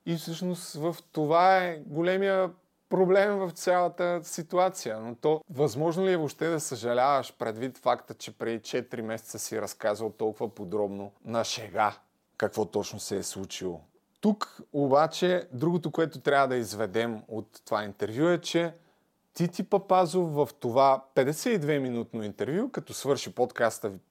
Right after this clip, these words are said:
препоръчвам да го изгледате, всъщност съзря сценарий срещу него за цялата тая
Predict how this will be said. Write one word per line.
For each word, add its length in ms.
препоръчвам 520
да 80
го 100
изгледате, 580
всъщност 500
съзря 500
сценарий 760
срещу 460
него 560
за 420
цялата 520
тая 420